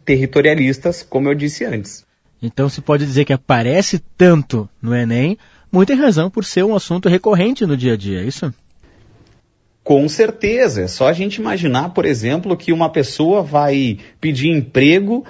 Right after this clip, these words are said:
Speaker 1: e ela pede de determinada forma, e assim, quando ela vai arranjar um namorado, ela namora de um jeito diferente, e tudo isso na relação da linguagem.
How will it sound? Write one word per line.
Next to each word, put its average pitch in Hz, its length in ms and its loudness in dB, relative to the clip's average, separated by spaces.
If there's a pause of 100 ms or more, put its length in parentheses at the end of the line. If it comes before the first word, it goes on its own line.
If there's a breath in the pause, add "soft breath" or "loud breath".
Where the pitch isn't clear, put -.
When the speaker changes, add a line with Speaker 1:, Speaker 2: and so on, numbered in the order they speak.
(140 loud breath)
Speaker 1:
e - 80 0
ela 175 180 4
pede 147 560 0
de 135 80 0
determinada 135 640 2
forma, 196 720 2 (200 loud breath)
e 127 140 4
assim, 139 420 0
quando 165 240 0
ela 160 200 4
vai 147 280 2
arranjar 151 360 0
um 147 60 2
namorado, 170 960 0 (200 loud breath)
ela 156 320 4
namora 147 560 4
de 139 120 -2
um 143 80 0
jeito 139 560 0
diferente, 175 1120 -2 (340)
e 190 140 -6
tudo 320 480 2
isso 202 480 -2 (260 loud breath)
na 165 120 0
relação 208 400 2
da 214 100 2
linguagem. 156 520 -2